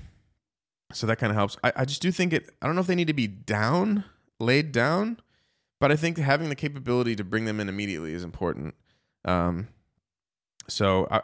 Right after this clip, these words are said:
I definitely recommend it. And again, there's some, there's programs out there, and a lot of these companies want you to have their product.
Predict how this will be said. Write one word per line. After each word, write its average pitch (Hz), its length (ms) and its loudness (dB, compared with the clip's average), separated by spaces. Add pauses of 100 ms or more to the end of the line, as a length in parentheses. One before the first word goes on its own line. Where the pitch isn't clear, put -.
I 107 60 2
definitely 107 280 0
recommend 98 400 -2
it. 95 60 -2
And 98 100 -4
again, 98 240 -2
there's 95 160 -2
some, 92 280 -6
there's 101 160 -2
programs 131 380 0
out 120 220 2
there, 98 120 2
and 95 140 -2
a 90 40 -4
lot 113 160 2
of 156 60 -6
these 175 140 -2
companies 147 420 -2
want 107 300 -2
you 123 80 -2
to 120 80 2
have 117 140 -2
their 110 120 0
product. 113 500 -2